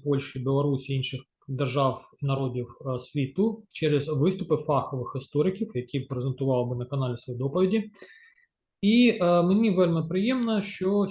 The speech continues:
сьогодні ми маємо можливість продовжити наші зустрічі. Причому запис цього разу відбувається з Києва.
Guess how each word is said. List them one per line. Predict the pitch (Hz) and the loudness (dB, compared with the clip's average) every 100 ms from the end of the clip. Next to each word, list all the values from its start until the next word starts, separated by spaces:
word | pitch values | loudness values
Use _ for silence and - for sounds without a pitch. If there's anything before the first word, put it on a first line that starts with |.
| - | -4
сьогодні | 151 208 202 170 | -4 -2 -2 -4
ми | 165 190 170 - _ | -2 -2 -2 -6 _
маємо | 151 160 151 | -6 -4 -4
можливість | 143 151 165 - | -4 -4 -4 -4
продовжити | 165 135 113 - 117 - _ | -2 -2 -4 -14 -18 -18 _
наші | 139 131 - 127 110 _ _ _ _ 135 | -4 -4 -4 -10 -12 _ _ _ _ -6
зустрічі. | 131 143 196 202 262 - - - _ _ | -4 0 0 2 2 0 -12 -20 _ _
Причому | 151 180 165 156 - | -4 0 2 2 0
запис | 139 175 147 | 0 0 0
цього | - 147 147 139 | -4 2 2 2
разу | 139 127 139 | 0 0 -2
відбувається | 131 139 131 113 - 123 | -2 0 -2 -4 -10 -12
з | - | -12
Києва. | - 151 127 139 196 202 | -6 -2 0 2 0 -2